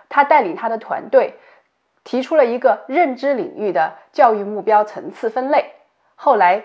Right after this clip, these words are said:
简称为布鲁姆分类。那布鲁姆分类提出来之后呀，在北美教育领域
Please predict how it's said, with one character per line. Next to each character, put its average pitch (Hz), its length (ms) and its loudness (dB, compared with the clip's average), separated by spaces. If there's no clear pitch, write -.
简 - 220 -2
称 240 180 -10
为 180 220 -2
布 277 260 -2
鲁 185 140 -4
姆 185 160 -8
分 185 240 -4
类。 180 180 -4
那 269 140 -2
布 302 140 -2
鲁 294 60 0
姆 226 140 -2
分 254 160 -8
类 254 140 -4
提 208 160 -6
出 294 120 -4
来 262 140 4
之 269 120 -2
后 302 200 2
呀， - 160 -4
在 233 280 4
北 190 160 4
美 285 160 -2
教 269 240 4
育 220 100 -4
领 180 260 -8
域 180 140 -10